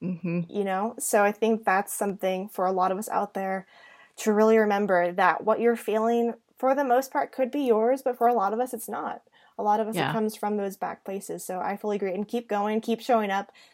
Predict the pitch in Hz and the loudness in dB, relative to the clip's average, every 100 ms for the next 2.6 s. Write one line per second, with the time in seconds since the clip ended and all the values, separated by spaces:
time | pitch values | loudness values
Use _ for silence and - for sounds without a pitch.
0 | _ - 233 233 226 220 208 196 - 226 | _ -6 -4 0 0 2 -2 -6 -8 -4
1 | 226 - - 190 185 175 170 170 - - | -4 -6 -8 -8 -4 -4 -4 -8 -14 -16
2 | _ _ 185 180 - - | _ _ -16 -14 -14 -18